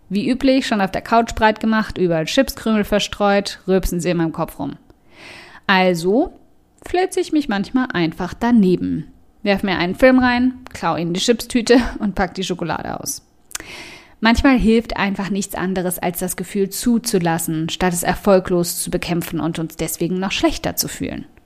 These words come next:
Also heul dich bei einer guten Freundin aus,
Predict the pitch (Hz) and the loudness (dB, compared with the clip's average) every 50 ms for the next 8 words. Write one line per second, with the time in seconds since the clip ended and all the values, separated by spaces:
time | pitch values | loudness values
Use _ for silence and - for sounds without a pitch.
0 | _ _ _ _ _ _ - 185 196 196 175 180 190 185 180 175 - - - - | _ _ _ _ _ _ 0 2 4 4 4 4 4 4 4 2 -2 -4 -12 -4
1 | - 185 175 185 175 202 - - 233 226 240 247 240 262 269 269 277 269 - - | 2 4 4 4 4 2 -2 0 0 2 2 2 2 0 0 2 2 0 0 0
2 | - 214 202 202 196 196 - - 170 185 190 185 - - - | -2 -2 0 0 -2 -2 -2 -2 0 0 0 -2 -4 -6 -8